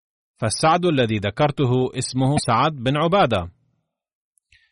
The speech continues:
في العرب كانت أسماء قليلة جدًا،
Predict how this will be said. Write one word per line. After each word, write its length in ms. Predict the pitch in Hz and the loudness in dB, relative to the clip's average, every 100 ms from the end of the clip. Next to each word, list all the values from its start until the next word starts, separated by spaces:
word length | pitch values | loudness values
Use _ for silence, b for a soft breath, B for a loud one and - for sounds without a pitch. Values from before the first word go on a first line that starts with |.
| b | b
في 140 | _ 131 | _ -2
العرب 500 | 98 123 160 156 147 - - | 2 4 4 2 -2 -10 -4
كانت 380 | 117 113 117 | 0 0 -2
أسماء 480 | 110 - 117 143 160 | -6 -6 -2 -2 -2
قليلة 400 | 160 123 120 139 - | -4 -2 0 0 0
جدًا، 600 | 127 110 165 135 101 82 | -2 -2 -2 -2 -2 -6